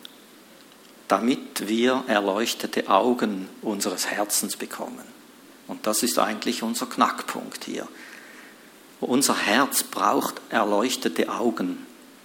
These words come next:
Hier geht es also mit einem Sehen des Herzens.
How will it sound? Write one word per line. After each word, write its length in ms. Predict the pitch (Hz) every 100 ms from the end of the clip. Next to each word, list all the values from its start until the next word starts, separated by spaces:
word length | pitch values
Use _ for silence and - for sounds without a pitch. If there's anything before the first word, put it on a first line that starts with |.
| - - - - - - - - - - -
Hier 200 | 95 127
geht 280 | 123 113 -
es 120 | 113
also 300 | 107 110 123
mit 260 | 120 113 -
einem 380 | 110 107 110 107 - -
Sehen 680 | - - 110 113 123 117 120
des 280 | 110 98 -
Herzens. 840 | 98 120 120 - 107 90 - -